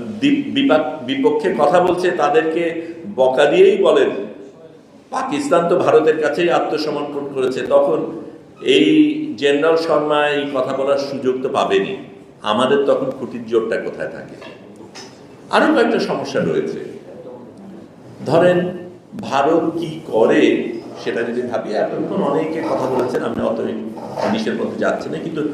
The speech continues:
প্রধান যে জিনিসগুলি ভাবার কথা, যে ভারতের ভূমিকাটা যদি আমরা দেখি, তাদের কাজ হচ্ছে আমাদের উন্নয়ন আটকে রাখা,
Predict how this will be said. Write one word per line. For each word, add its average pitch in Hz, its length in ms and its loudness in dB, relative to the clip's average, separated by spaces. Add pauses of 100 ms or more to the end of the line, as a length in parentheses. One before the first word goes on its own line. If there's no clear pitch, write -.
(400)
প্রধান 160 400 4
যে 240 120 -2
জিনিসগুলি 175 760 -4 (340)
ভাবার 135 260 4
কথা, - 400 2
যে 151 180 -4
ভারতের 151 420 -2
ভূমিকাটা 147 520 -2
যদি 190 260 0
আমরা 104 200 2
দেখি, 87 560 -4 (840)
তাদের 165 340 4
কাজ 139 280 4
হচ্ছে 160 640 -2 (720)
আমাদের 127 480 4 (180)
উন্নয়ন 120 440 0
আটকে 120 340 -2
রাখা, 113 320 -2